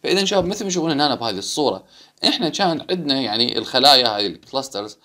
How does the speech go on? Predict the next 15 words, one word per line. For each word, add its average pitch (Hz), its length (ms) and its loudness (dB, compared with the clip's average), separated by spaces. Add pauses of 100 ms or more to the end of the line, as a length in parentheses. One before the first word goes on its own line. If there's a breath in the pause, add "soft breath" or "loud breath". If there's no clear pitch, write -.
(240 loud breath)
عبارة 175 300 2
عن 151 280 -2
أنبوبتين 143 720 2
كل 139 200 -4
وحدة 127 300 -4
بعيدة 107 360 -2
عن 101 160 -4
الثانية، 87 440 -8
وفي 160 240 2
بادئ 139 240 4
الأمر 107 360 -4 (260 loud breath)
هاي 175 140 6
الأنبوبة 160 400 2
غير 139 220 4
مجوفة، 76 460 -8